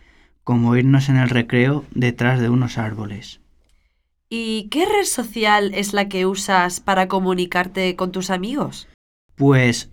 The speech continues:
Speaker 1: sobre todo, usamos WhatsApp. Vale para una conversación íntima y para saber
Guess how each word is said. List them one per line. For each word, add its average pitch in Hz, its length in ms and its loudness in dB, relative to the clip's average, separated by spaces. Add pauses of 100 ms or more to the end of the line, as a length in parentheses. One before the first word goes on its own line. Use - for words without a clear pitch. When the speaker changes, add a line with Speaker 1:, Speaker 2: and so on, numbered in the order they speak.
Speaker 1:
sobre 120 420 0
todo, 151 460 2 (220)
usamos 135 580 0
WhatsApp. 110 500 -6 (1080)
Vale 147 420 2
para 131 320 0
una 143 300 2
conversación 123 880 -2
íntima 139 640 0 (420)
y 131 180 -4
para 120 280 0
saber 127 480 -2